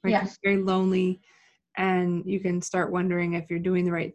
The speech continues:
Speaker 1: thing or if you even know what you're doing. Um, and just having another person there that says, "No, you're not crazy.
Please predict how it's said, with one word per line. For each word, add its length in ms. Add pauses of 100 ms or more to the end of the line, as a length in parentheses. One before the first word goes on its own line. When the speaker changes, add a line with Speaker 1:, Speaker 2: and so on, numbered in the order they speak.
Speaker 1:
thing 440
or 160
if 140
you 100
even 220
know 140
what 200
you're 100
doing. 580 (540)
Um, 420 (120)
and 180
just 180
having 480
another 320
person 460
there 240
that 200
says, 440 (840)
"No, 200
you're 160
not 240
crazy. 680